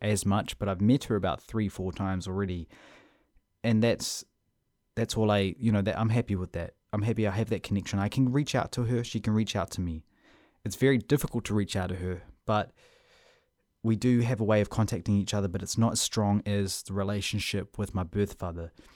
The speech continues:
But I knew that this might have been the case when I met her for the first time.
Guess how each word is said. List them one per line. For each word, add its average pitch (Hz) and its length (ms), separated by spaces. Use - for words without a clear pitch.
But 107 100
I 107 60
knew 117 260
that 107 260
this - 180
might 107 180
have 110 100
been 104 120
the 101 60
case - 340
when 98 100
I 95 40
met 101 180
her 101 60
for 101 140
the 95 80
first - 300
time. 110 380